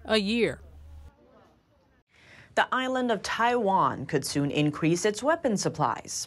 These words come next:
Speaker 2: That's thanks to a potential hundred and eighty million dollars arms sale approved by the Biden administration on Wednesday. It comes amid ongoing tensions between the island and the Chinese regime.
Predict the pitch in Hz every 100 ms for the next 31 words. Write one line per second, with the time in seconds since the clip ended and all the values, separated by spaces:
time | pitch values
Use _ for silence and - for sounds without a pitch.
0 | - - 135 139 - - 160 151 - 147
1 | 151 147 190 175 170 170 165 196 180 165
2 | 165 151 165 165 165 185 233 311 330 277
3 | 226 208 214 196 196 - 170 202 208 220
4 | 208 226 208 - 196 160 175 160 135 165
5 | 208 226 175 165 160 - 131 - 160 160
6 | - 101 143 208 208 - 135 107 - -
7 | - - - - - - - 247 254 247
8 | 240 233 226 214 247 285 269 226 196 -
9 | 226 254 247 170 208 - 185 160 165 160
10 | 135 143 139 165 - 185 165 - - 311
11 | 247 156 135 147 131 -